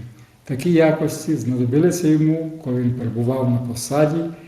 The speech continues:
начальника відділу боротьби з корупцією і організованою злочинністю Головного управління військової контрозвідки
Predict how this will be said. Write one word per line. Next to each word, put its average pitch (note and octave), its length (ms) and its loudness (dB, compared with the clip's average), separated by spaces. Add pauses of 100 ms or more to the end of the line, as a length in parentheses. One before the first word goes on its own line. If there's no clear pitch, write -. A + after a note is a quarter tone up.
(280)
начальника D#3+ 640 2
відділу D3+ 440 2
боротьби B2 480 -2
з B2 80 -2
корупцією B2+ 720 -4
і C3+ 260 -6
організованою B2+ 580 0
злочинністю D3+ 920 -2 (440)
Головного D3 540 4
управління C3+ 600 2
військової B2+ 580 -2
контрозвідки B2 1000 -2